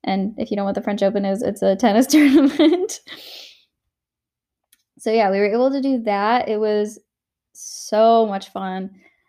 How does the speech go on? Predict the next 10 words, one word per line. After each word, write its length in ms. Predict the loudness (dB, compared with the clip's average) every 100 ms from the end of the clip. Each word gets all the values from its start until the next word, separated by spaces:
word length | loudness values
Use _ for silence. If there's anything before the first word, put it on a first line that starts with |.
| _ _
I 360 | -4 0 0 -2 -2
also, 320 | 0 0 0
like, 240 | 0 -2
loved 460 | -4 -2 0 -2 -4
Buckingham 420 | -10 -8 -10 -10
Palace. 560 | -10 -10 -8 -10 -12 -20 _ -10
If 100 | -8
you 100 | -4
can 120 | 2
go 460 | 4 4 2 -2